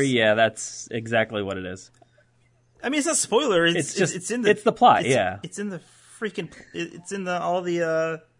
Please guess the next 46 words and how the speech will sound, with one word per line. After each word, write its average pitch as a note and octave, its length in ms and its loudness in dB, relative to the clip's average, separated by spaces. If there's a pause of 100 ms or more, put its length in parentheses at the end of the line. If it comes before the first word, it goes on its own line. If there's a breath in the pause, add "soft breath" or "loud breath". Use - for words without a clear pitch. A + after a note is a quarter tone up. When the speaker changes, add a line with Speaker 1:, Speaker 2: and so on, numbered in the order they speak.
(680)
Speaker 2:
trailers, A2+ 460 2
yeah. B2+ 240 6
Speaker 1:
It's D3+ 100 -4
in E3+ 140 -8
the, E3 220 -10
um, D#3+ 260 -6
Speaker 2:
It, - 40 -14
Speaker 1:
trailers, F3+ 460 0
Speaker 2:
it F3 80 2
is, E3 400 0 (120)
Speaker 1:
yeah. C#3+ 100 -2
Speaker 2:
and C3+ 220 -2
that's D3 260 4
something C#3 480 -2
that B2 140 -2
people C3 220 0
have B2 140 0
problem C3 300 4
with A2 160 -2
because A#2 340 -4
it A#2 160 -4
seems C3+ 360 -4
to - 140 -8
give A#2 200 -6
away A2+ 260 0
in A2+ 240 -6
so - 220 -6
much A#2 240 -6
the, G#2+ 240 -4
uh, G2 180 -2
the G#2 80 -6
movie. A#2 420 -4 (140)
Um, G2 500 -6
you A2+ 140 -6
know A#2+ 300 -2
exactly G#2+ 480 -2
what A2+ 240 -4
Speaker 1:
Mm-hmm. A#2+ 160 -18
Speaker 2:
the A2 80 -6
deal C#3 240 -2
is. G2+ 120 -6
There's G#2+ 160 -8
not B2 220 -2
any C#3+ 220 -4
kind A#2 180 -8
of, G#2 180 -6